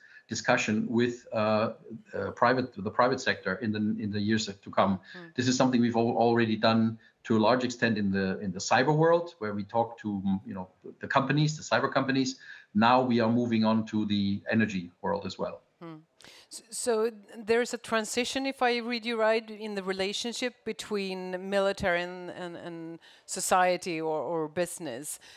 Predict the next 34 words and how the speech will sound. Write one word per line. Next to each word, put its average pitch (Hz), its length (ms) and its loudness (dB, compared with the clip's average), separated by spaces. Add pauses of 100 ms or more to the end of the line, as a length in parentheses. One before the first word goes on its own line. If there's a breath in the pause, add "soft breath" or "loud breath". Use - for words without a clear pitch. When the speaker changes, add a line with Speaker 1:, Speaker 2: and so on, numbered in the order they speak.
(140)
Speaker 2:
So 185 420 2
if - 380 -6
innovation 208 880 -2
somehow 196 640 4 (160)
before 208 280 0
came 220 220 0
from 208 140 -6
the 196 100 -2
military 233 460 2
and 240 120 0
then 220 140 -2
trickled 220 400 -2
down 202 400 0
to, 196 340 0 (340 loud breath)
to 226 100 -2
the 208 100 -2
industry, 214 800 0
is 196 120 -4
it 233 140 0 (260)
vice 202 300 2
versa 208 400 0
now? 254 300 2
And, 214 200 -2
and 190 200 -4
how 208 160 0
does 196 240 -2
that 180 360 4 (320 loud breath)
affect - 460 -4
how 190 280 4
you 185 280 -4
approach 185 800 -2
innovation 196 840 -2
and 165 440 -6
also 170 440 -4